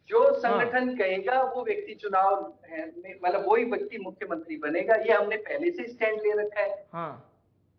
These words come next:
Speaker 1: तो बताइए आप, हमारी पार्टी का तो शुरू से स्टैंड यही है,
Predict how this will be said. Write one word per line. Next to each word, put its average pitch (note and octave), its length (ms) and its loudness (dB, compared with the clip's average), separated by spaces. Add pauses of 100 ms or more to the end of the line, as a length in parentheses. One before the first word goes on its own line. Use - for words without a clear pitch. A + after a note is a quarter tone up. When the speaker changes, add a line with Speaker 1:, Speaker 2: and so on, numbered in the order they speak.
(420)
Speaker 1:
तो A3+ 80 4
बताइए A#3 440 6
आप, A3+ 460 4 (100)
हमारी G3 320 2
पार्टी G#3+ 340 0
का B3 140 0
तो C4+ 80 -6
शुरू B3 340 -14
से C#4+ 200 -6
स्टैंड B3+ 420 0
यही B3 160 -4
है, - 160 -14